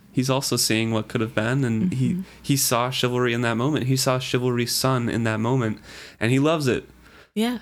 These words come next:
Speaker 1: But also, 'cause that's what he wa-, he, that's what he, who he wanted to raise.
Speaker 2: Right. That's who, that's
Speaker 1: Um,
Speaker 2: exactly who he wanted to raise. That's what he always wanted for Fitz.
Speaker 1: Yeah.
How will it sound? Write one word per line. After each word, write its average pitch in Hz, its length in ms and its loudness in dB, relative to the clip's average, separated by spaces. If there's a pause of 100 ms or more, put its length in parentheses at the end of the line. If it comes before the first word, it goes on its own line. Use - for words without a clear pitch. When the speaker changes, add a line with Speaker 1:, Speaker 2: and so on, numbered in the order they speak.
(120)
Speaker 1:
But - 120 0
also, 120 480 2
'cause 151 240 -2
that's 190 180 0
what 175 140 4
he 180 80 4
wa-, 160 80 2
he, 160 220 2
that's 139 280 0
what 139 100 2
he, 131 140 0 (180)
who 147 140 4
he 135 80 4
wanted 120 280 0
to 104 60 0
raise. 120 440 0
Speaker 2:
Right. 170 360 2
That's 262 260 2
who, 349 180 4
that's 262 400 0
Speaker 1:
Um, - 80 4
Speaker 2:
exactly 381 420 2
who 330 120 4
he 277 100 4
wanted 190 320 2
to 175 80 2
raise. 156 320 2
That's 190 180 0
what 262 80 2
he 294 80 2
always 320 220 2
wanted 311 320 2
for 226 180 0
Fitz. - 440 -2
Speaker 1:
Yeah. 131 280 2